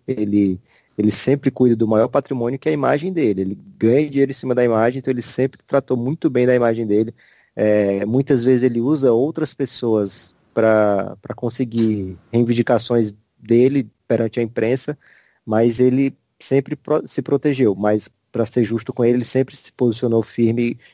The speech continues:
em causas sociais, isso aí não dá pra negar. Mas outras grandes estrelas raramente se envolvem com, com um caso desse tipo, né?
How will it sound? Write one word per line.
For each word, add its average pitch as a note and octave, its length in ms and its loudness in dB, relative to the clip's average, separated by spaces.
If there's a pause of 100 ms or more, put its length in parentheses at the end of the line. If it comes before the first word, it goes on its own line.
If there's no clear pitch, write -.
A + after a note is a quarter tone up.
(140)
em A#2 80 -6
causas A2+ 420 0
sociais, A2 640 0
isso G2 220 -14
aí G#2 100 -4
não A2 120 -8
dá G#2+ 100 -2
pra A2 120 -2
negar. A2+ 320 -2 (400)
Mas A#2 300 0
outras D3+ 460 2
grandes B2 320 0
estrelas B2+ 580 -2
raramente E3 880 -6
se - 180 -14
envolvem C3+ 480 0
com, D#3 460 -10
com C#3+ 140 -14
um C3+ 120 -14
caso B2+ 240 2
desse C3+ 240 -4
tipo, C3 320 -8
né? A#2 160 -6